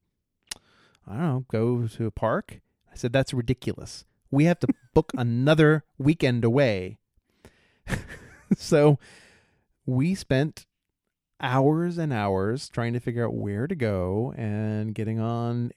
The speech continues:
Airbnb and stuff like that. And we, we booked this, uh, this little getaway to Whidbey Island up here. It's a, just a, it's gonna be just a little weekend just on the, on the water, and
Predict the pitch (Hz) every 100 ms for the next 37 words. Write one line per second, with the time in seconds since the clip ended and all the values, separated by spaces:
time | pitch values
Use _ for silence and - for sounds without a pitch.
0 | - 113 110 120 123 127 123 107 104 104
1 | 101 98 - 110 - 127 - 95 98 101
2 | 104 101 - _ _ _ _ 131 123 113
3 | 127 - 147 - 143 135 135 135 - 139
4 | 135 - 139 139 127 127 123 123 127 -
5 | 123 117 117 127 135 120 110 104 101 98
6 | - 101 123 - 110 - 110 - 104 98
7 | - _ _ _ - - 113 104 104 101
8 | - - 104 104 104 104 _ _ _ _
9 | 127 127 127 123 127 127 127 - 131 127
10 | 127 123 135 117 104 104 101 110 117 104
11 | 98 101